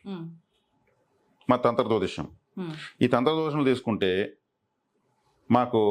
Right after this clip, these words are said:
Speaker 2: రెండవ స్థానము ధనస్థానం అని ఉంది.
Speaker 1: ఉమ్.
Speaker 2: రెండవ స్థానము ధనస్థానం,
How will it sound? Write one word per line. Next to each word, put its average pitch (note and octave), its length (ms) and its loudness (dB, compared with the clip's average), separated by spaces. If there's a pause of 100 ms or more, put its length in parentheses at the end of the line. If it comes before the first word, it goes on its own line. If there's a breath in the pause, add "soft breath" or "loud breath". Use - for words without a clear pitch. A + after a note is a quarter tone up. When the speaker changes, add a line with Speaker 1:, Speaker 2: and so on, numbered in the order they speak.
(1000)
Speaker 2:
రెండవ D3+ 280 2
స్థానము C#3 400 0
ధనస్థానం A#2+ 520 0
అని F2 100 -2
ఉంది. C#2+ 220 -8 (1000 loud breath)
Speaker 1:
ఉమ్. F3+ 220 -8 (200)
Speaker 2:
రెండవ B2 260 2
స్థానము C3 340 0
ధనస్థానం, A2 580 -2